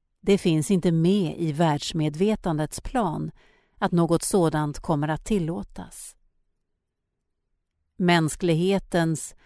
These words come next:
så kallade framsteg i detta avseende kommer att hejdas.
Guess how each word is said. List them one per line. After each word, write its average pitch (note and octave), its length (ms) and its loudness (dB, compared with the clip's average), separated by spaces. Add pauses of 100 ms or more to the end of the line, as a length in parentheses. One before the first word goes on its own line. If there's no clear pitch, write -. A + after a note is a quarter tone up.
(120)
så - 180 -4
kallade F3+ 380 0
framsteg - 1200 -6
i F3 220 2
detta E3+ 420 -2
avseende D3 880 -2 (460)
kommer C#3 320 0
att C#3+ 140 -6
hejdas. E3 760 -6